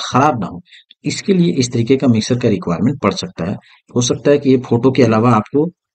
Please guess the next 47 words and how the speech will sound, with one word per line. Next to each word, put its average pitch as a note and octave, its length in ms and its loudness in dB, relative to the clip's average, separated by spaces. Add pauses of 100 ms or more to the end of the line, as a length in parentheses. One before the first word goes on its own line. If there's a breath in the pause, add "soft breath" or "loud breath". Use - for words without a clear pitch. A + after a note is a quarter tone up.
अलग C#3+ 260 4
style G#2+ 260 0
का G#2 120 0
mixer G2 320 0
दिखे, G2 260 -4 (160)
ये G#2+ 340 0 (160)
sample G#2 440 -2
है। D2+ 100 -12 (340)
Next G3+ 260 4
इसमें G3 220 6
आ F#3+ 60 4
गया F3+ 160 6
हमारा D#3 260 4
automatic E3 720 0
fruit D3+ 260 0
juicer C3 320 2 (200)
machine। B2 280 2
Processing G3 500 4
plant D#3+ 300 0
हमें C#3 180 2
एक B2+ 120 0
चाहिए A#2 220 4
होगा B2 260 2 (380 soft breath)
जूस C#3+ 280 2
मशीन B2 240 4
के G#2+ 160 0
लिए, F2 140 2 (200)
business A#2+ 300 4
के - 100 -6
लिए। F2 140 -4 (320 loud breath)
So - 40 2
ये F3 160 8
processing F3+ 680 2
plant D#3 300 2 (560)
Must B2 380 4
है। E3+ 180 2
इसका - 260 0
pricing C3 420 2
भी D3+ 80 2
vary G#2+ 300 2
करता B2 300 0
है, C#3 80 2
depend B2+ 420 0
करता B2 280 0
है C3 100 0
कि A#2+ 120 0
आप G#2+ 120 2